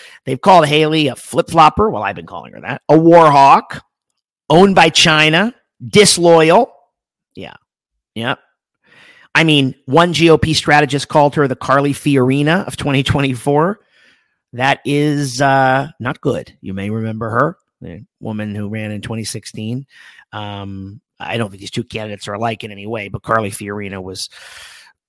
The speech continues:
very, very unsaleable and very, very, um, non-palatable to pretty much anybody. Um,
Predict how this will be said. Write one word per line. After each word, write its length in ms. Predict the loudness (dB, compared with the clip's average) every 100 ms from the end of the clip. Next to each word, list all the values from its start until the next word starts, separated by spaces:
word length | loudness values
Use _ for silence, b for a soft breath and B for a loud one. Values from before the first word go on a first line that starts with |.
| -12
very, 340 | 2 6 8
very 280 | 8 6 4
unsaleable 800 | 2 0 -2 -2 -4 -6 -6 -6 -8
and 240 | -8 -4
very, 280 | -2 -2 -4
very, 400 | -6 -8 -8 -10
um, 480 | -10 -12 -14 -20 _ _ -20 _ _ _ -8
non-palatable 960 | 0 2 2 0 2 2 0 -4 -8 -10 -12
to 100 | -14 -2
pretty 160 | 0 0
much 200 | -4 -6
anybody. 520 | -6 -8 -14 -16 -20 _ B B B B 2
Um, 540 | 6 6 4 0 -6